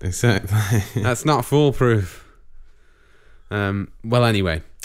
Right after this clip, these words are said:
Speaker 2: what have you been watching this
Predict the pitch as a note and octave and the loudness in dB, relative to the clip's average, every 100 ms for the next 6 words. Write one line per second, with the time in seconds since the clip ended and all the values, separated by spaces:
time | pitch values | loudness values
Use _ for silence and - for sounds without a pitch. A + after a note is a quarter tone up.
0 | - - - - - - - _ _ - | -20 -20 -20 -20 -20 -20 -20 _ _ -4
1 | F3+ A#3 E3 F#3+ G3 A2 G2+ E2+ F#2 F#2+ | -2 0 0 2 2 0 -2 -2 0 0
2 | A2+ G#2 - - - - A#2+ C#3+ - - | -2 -6 -14 -20 -18 -8 -6 -6 -8 -10
3 | E2 B1+ B1+ - - _ - F2 D#2 - | -10 -10 -14 -18 -20 _ -16 -14 -14 -12